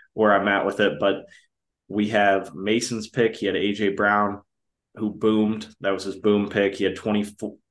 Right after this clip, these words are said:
twenty-four point seven half P P R points. His bust pick, Cooper Kupp, had five point nine half P P R points. So Mason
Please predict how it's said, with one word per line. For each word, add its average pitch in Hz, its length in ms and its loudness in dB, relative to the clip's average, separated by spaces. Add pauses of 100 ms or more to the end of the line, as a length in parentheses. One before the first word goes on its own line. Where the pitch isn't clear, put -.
twenty-four 131 480 2
point 107 260 -2
seven 104 540 0 (160)
half 98 280 -4
P 98 100 -2
P 95 180 -2
R 101 220 4
points. 101 500 -4 (200)
His 98 160 -6
bust 123 440 2
pick, 104 360 0 (320)
Cooper 127 360 4
Kupp, 113 500 2
had 101 260 -2
five 107 300 4
point 101 260 -4
nine 95 380 -6 (280)
half 98 280 -2
P 101 120 -2
P 98 180 0
R 92 180 0
points. 95 400 -4
So 95 120 0
Mason 101 600 -2